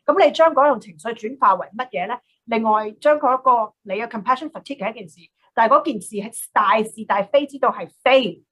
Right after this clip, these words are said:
係另外一件事。你將個非嗰個，誒，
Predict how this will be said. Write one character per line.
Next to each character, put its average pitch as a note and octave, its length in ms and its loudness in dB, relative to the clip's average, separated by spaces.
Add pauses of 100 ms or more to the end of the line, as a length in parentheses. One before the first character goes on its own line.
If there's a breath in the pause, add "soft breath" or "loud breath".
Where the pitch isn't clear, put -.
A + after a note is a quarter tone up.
(180)
係 F#3+ 220 0
另 F#3 180 -4
外 F#3+ 160 -2
一 - 20 -12
件 G3 160 -14
事。 - 120 -20 (300)
你 B3+ 100 -2
將 D#4+ 220 2
個 B3+ 140 4 (200)
非 D4 280 4
嗰 B3 160 0
個， B3 100 0 (640)
誒， G3+ 260 2